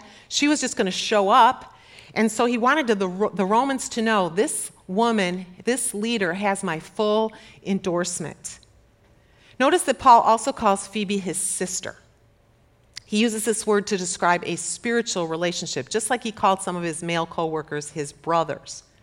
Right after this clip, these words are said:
Paul knew from experience what it was like to share leadership with both men and women.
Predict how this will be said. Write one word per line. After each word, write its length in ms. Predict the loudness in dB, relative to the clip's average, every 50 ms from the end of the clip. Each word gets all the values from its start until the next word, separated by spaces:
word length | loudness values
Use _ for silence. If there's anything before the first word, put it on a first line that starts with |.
| _ _ _ _ _ _ _ _ _ -20 -20 -20 -20 _ _ -6
Paul 280 | 0 4 4 4 4
knew 180 | 2 -2 -4 -4
from 180 | -4 -4 -4
experience 600 | -4 -4 -6 -6 -4 -2 0 0 0 0 -2 -2
what 120 | -2 0 0
it 40 | 0
was 140 | -2 -4
like 440 | -2 0 0 0 0 -2 -6 -10 -18 -20 _ _ _ _ _ _
to 100 | -6 -4
share 420 | -4 -2 0 2 2 2 4 2 0
leadership 680 | 0 -2 -2 -2 -2 -4 -6 -6 -6 -6 -6 -6 -6
with 180 | -10 -10 -6 -4
both 260 | -2 -2 -2 -2 -6
men 180 | -8 -8 -6 -6
and 140 | -6 -6 -8
women. 300 | -8 -10 -12 -14 -16